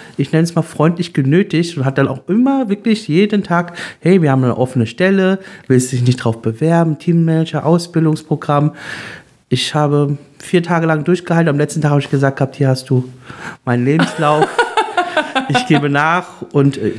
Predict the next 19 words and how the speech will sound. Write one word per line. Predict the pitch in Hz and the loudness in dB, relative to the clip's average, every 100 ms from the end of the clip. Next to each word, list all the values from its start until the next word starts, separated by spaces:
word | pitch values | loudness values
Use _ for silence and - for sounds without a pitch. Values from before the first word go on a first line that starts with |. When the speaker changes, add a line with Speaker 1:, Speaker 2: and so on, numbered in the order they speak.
| - | -2
Speaker 1:
so | 120 | 0
hat | 127 143 | 0 -2
eigentlich | 156 | 0
meine | 165 160 | 0 0
Karriere | 165 165 165 | 0 2 2
angefangen. | 208 202 139 110 | 2 0 0 -2
Hab | 107 | 0
mein | 113 113 | 0 0
Teammanager | 117 185 233 247 254 247 247 143 | 0 0 2 0 -2 -2 -2 -2
hat | 135 | -2
mein | 120 123 120 | 0 2 2
Talent | 117 123 123 | 0 0 -2
erkannt, | 120 202 294 - - | -2 2 0 0 -6
mein | 120 | -2
Vorgesetzter, | 170 180 175 175 - 165 165 - - - - | 0 0 0 -2 0 0 0 -12 -16 -18 -6
und | 139 131 | -2 0
hat | 135 | 0
es | 131 | -2
gefördert. | 123 - 101 98 | -2 -2 0 -2